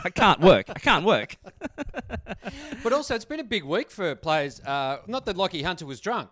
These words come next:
Speaker 2: but, uh, Tyson Stengel was done for drink driving in Adelaide.
Speaker 1: Yeah, poor dude,
Speaker 2: And he
Speaker 1: yeah.
Speaker 2: was driving an unregistered car. But,
Speaker 1: Oh,
Speaker 2: you know,
Speaker 1: dude, on top of that as well, fuck.
Speaker 2: Oh, yeah, no, he's gone. But all I wanna know, if he should be allowed to, he should get off any fines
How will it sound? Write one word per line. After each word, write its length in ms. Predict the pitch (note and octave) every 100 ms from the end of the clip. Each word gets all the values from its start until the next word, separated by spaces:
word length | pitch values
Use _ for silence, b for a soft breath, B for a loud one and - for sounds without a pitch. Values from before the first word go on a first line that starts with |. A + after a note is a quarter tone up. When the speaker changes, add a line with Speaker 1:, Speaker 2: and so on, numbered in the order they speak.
| _ D#3+
Speaker 2:
but, 220 | E3 E3+
uh, 80 | D#3
Tyson 380 | - A#3+ - C#3
Stengel 560 | - G#3 C4 E3 - b b b -
was 360 | C#3 D3 C3
done 300 | - D3 C#3+
for 120 | C3
drink 240 | C3 D3+ C#3+
driving 340 | D3+ C#3+ C3
in 80 | A#2+
Adelaide. 400 | D3+ B3 D3 - -
Speaker 1:
Yeah, 240 | F#2+ F#2+ -
poor 180 | - G#2
dude, 280 | G#2 G#2+ G2+
Speaker 2:
And 80 | G#2
he 60 | E3+
Speaker 1:
yeah. 40 |
Speaker 2:
was 120 | F3+
driving 320 | D#3+ G3+ F#3 E3
an 180 | C3+ -
unregistered 680 | E3 E3+ E3 C#3+ - B2+ -
car. 400 | E3 G3+ D#3 G2
But, 120 | F#3
Speaker 1:
Oh, 140 | F3+
Speaker 2:
you 60 | A#3+
know, 60 | C#3
Speaker 1:
dude, 260 | F3+ G2+
on 120 | A#2+
top 180 | A#2+ D3+
of 60 | C#3+
that 160 | D#3+
as 100 | A2
well, 220 | A2 D3+ A2
fuck. 240 | E3 D#3
Speaker 2:
Oh, 140 | F3+ C3+
yeah, 220 | B2+ C#3+
no, 100 | E3+
he's 140 | E3
gone. 160 | G#3 F3 B B -
But 180 | A3+ - - _ - - _ _
all 220 | - A#3+ B3+
I 40 |
wanna 200 | A3 F#3+
know, 340 | E3 D#3 A#2+ - _ _ -
if 300 | F#3 - _
he 140 | E3+
should 160 | G#3+ G#3+
be 100 | F#3+
allowed 360 | F3+ E3 E3 D3+
to, 100 | D#3+
he 800 | D3 C#3 C3+ B2+ F#2+ A2 - E3
should 180 | - D3
get 140 | E3
off 100 | D3+
any 160 | D3+ C#3+
fines 500 | - C#3 C3 A#2